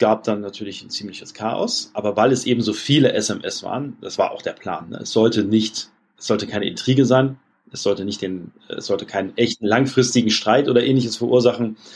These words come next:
es sollte im Prinzip ein Gag sein. Sonst hätte man nicht so viele S M S verschickt, sonst hätte man eine, äh, pro Woche oder sowas gemacht. Aber so war natürlich klar, dass die Beteiligten am nächsten Tag alle wutentbrannt sich gegenseitig anrufen würden.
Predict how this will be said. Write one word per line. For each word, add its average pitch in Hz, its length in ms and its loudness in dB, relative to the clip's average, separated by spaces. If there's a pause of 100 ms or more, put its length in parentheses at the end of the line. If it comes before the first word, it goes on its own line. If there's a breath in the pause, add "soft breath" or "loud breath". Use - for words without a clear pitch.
(300 loud breath)
es - 80 -10
sollte 98 340 2 (200)
im - 180 -8
Prinzip - 380 -4
ein 87 80 -10
Gag - 220 -2
sein. - 280 -12 (380)
Sonst - 360 -6
hätte 98 180 2
man 95 120 2
nicht 98 220 -2
so 95 100 4
viele 90 300 2
S 87 140 -4
M 90 100 -6
S 82 100 -8
verschickt, 92 340 -2
sonst - 200 -6
hätte 92 120 -4
man 90 140 -2
eine, 98 420 2 (460)
äh, - 220 -10 (100)
pro 110 180 0
Woche 113 220 0
oder 95 260 2
sowas 87 300 -6
gemacht. - 240 -10 (1000)
Aber 104 220 2
so 107 380 2
war 101 220 0
natürlich 104 280 -2
klar, 107 200 4
dass 101 140 0
die 98 100 -4
Beteiligten 98 460 -2
am 90 120 -6
nächsten 101 300 -2
Tag 101 280 -2
alle 104 280 2
wutentbrannt 120 560 0
sich 101 160 -2
gegenseitig 101 440 2
anrufen 113 360 0
würden. 123 320 2